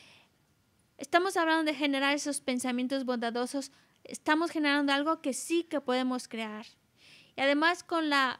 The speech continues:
flexibilidad tan grande que tiene nuestra mente para cambiar. Nuestra mente puede cambiar en un instante. No requiere de un es-, de un tiempo largo para poder, eh, cambiar de pensamiento. Porque,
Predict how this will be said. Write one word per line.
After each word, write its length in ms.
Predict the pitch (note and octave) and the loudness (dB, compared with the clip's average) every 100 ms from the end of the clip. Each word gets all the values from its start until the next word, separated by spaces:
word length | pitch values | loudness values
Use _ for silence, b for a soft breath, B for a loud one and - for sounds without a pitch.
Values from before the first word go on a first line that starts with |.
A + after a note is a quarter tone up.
| _ | _
flexibilidad 1160 | - D4+ F4 F4 - E4 C#4 B3 A3 G3+ F#3+ - | -2 2 4 2 -2 0 2 0 -2 -2 -4 -6
tan 220 | G#3+ G#3+ | -6 -4
grande 380 | A3 A#3 A#3+ C4+ | -2 -2 -2 -4
que 100 | A#3 | -6
tiene 300 | B3+ B3+ C4+ | -2 0 2
nuestra 340 | B3 A#3+ A3 | 0 -2 -4
mente 340 | G#3 A#3 A#3+ C#4+ | -2 -2 -2 -4
para 320 | B3 A3 F#3 | -2 0 -2
cambiar. 500 | G#3 G3+ G3+ G3+ F#3+ - - | -6 -8 -6 -8 -8 -12 -16
Nuestra 180 | C4+ D4+ | -12 -10
mente 220 | D#4+ F4+ | -8 -8
puede 180 | E4 D#4+ | -8 -6
cambiar 580 | D4 C4 C4 C#4 C4+ C4+ b b b | -4 -2 -2 -2 -2 -6 b b b
en 160 | C4+ C4+ | -8 -4
un 120 | C#4+ | -4
instante. 760 | C#4 C#4 - G3+ G3 - - A#3+ b b - | -4 -8 -14 -16 -16 -18 -20 -20 b b -6
No 140 | C4+ | -2
requiere 460 | D#4 D4+ D4 D4+ C4+ | -2 -4 -4 0 0
de 100 | B3+ | -2
un 100 | C4 | -2
es-, 200 | B3+ - _ - | -4 -8 _ -6
de 180 | A#3+ | -2
un 160 | B3+ B3+ | 0 -2
tiempo 560 | B3+ A#3+ B3 B3 A#3 G#3+ | -2 -2 0 -2 -2 0
largo 400 | G#3+ A3 A3 G#3+ | 0 0 -4 -8
para 240 | G3 G3 | -8 -8
poder, 320 | G#3 G#3 G#3 B B B - | -6 -6 -6 B B B -12
eh, 320 | G#3 G3+ G3+ b _ - | -8 -8 -10 b _ -2
cambiar 340 | A#3+ B3 A#3+ | 0 2 0
de 100 | A3+ | -2
pensamiento. 840 | A3 G#3+ G#3+ G#3 G#3+ A3 - - b b b _ | -6 -8 -8 -10 -8 -10 -12 -18 b b b _
Porque, 480 | A#3+ A#3+ A#3+ A#3 | -6 -2 -2 -2